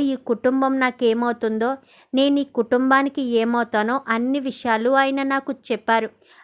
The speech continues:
ఆయనే నన్ను తీసుకొచ్చి ఇక్కడ దిగబెట్టారు" అని చెప్పనేసరికి ఒక్కసారిగా కావ్య షాక్ అవుతుంది. "మీకేం కాలేదనగానే నాకేం కాలేదు, కానీ గతం గుర్తు రాకపోయినా మీరంతా నా ఫ్యామిలీ అని మాత్రం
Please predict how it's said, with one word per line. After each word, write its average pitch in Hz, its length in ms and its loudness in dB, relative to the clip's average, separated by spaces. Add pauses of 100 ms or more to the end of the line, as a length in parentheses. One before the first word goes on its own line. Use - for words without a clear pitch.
ఆయనే 220 440 4
నన్ను 294 360 0
తీసుకొచ్చి 247 600 -6
ఇక్కడ 277 260 -4 (100)
దిగబెట్టారు" 233 720 0
అని 247 180 -2
చెప్పనేసరికి 214 800 -4 (1120)
ఒక్కసారిగా 233 760 2 (560)
కావ్య 220 380 2
షాక్ 214 300 -2
అవుతుంది. 240 360 0 (100)
"మీకేం 247 540 2
కాలేదనగానే 226 880 0
నాకేం 226 540 0
కాలేదు, 220 480 0 (440)
కానీ 233 320 2 (120)
గతం 233 360 0
గుర్తు 269 300 0
రాకపోయినా 240 680 0
మీరంతా 233 640 0
నా 285 240 0
ఫ్యామిలీ 240 520 -2
అని 269 180 0
మాత్రం 233 380 -2